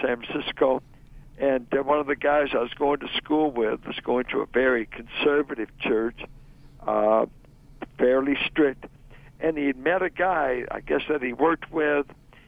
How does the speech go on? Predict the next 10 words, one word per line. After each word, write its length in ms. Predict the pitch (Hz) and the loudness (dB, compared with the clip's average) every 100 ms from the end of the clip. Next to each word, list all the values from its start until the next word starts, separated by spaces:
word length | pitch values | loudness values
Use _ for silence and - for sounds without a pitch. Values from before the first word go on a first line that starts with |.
| - | -12
emaciated 840 | - 131 143 160 - 160 147 151 139 | -8 -4 -2 -2 -2 -4 -4 -4 -4
from 200 | 139 135 | -6 -4
drugs, 580 | 143 139 131 131 127 - - - - - - | -2 0 0 0 -4 -12 -14 -20 -20 -20 -14
uh, 300 | 110 110 110 | -4 -2 -2
had 180 | 107 107 - - | -2 -4 -4 0
been 180 | 139 143 | 2 2
into, 500 | 143 - 139 120 120 | 0 0 0 2 2
uh, 160 | 113 107 | 0 -2
like, 200 | 120 110 - | -4 -4 -4
voodooism, 800 | 135 147 165 139 139 135 139 | 0 0 -2 -2 -2 -2 -4